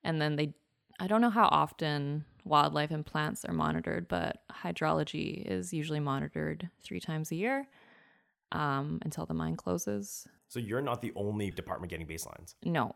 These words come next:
Speaker 1: So, like, we have a new baseline this year. So we'll be doing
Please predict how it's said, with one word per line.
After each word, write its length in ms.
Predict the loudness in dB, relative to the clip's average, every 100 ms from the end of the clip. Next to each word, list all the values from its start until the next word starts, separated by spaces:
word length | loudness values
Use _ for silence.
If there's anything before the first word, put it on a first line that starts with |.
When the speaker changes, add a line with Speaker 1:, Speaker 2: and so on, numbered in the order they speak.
| -10 -10
Speaker 1:
So, 580 | -8 0 4 6 6 6
like, 160 | 4 2
we 80 |
have 120 | 2 2
a 40 |
new 160 | 0 0
baseline 500 | -2 -2 -4 -2 -2
this 240 | -4 -6
year. 320 | -4 -2 -2
So 440 | -4 -4 -2 0 0
we'll 140 | -2
be 140 | -2 -4
doing 760 | -2 -2 0 0 -2 -2 -4